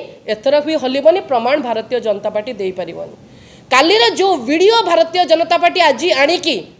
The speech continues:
ଅ, ସାମ୍ବାଦିକ ସମ୍ମିଳନୀ କରିଛି, ପୁରୀ ମନ୍ଦିର ଭିତରେ, ପ୍ରଭୁ ଜଗନ୍ନାଥଙ୍କ ମନ୍ଦିର ଭିତରେ ମହାପ୍ରସାଦ ସେବନ କରାଯାଇନି।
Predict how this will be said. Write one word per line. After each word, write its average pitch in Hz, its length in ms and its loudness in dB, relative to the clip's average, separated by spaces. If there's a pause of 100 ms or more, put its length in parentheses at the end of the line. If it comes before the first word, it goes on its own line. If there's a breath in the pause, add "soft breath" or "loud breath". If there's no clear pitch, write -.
(280)
ଅ, 208 220 2
ସାମ୍ବାଦିକ 339 520 2
ସମ୍ମିଳନୀ 349 480 4
କରିଛି, 311 500 2 (1300 soft breath)
ପୁରୀ 330 300 4
ମନ୍ଦିର 302 500 2
ଭିତରେ, 320 360 -2
ପ୍ରଭୁ 285 300 -2
ଜଗନ୍ନାଥଙ୍କ 285 560 0
ମନ୍ଦିର 285 400 0
ଭିତରେ 320 320 -4
ମହାପ୍ରସାଦ 294 680 0
ସେବନ 277 440 0
କରାଯାଇନି। 370 720 4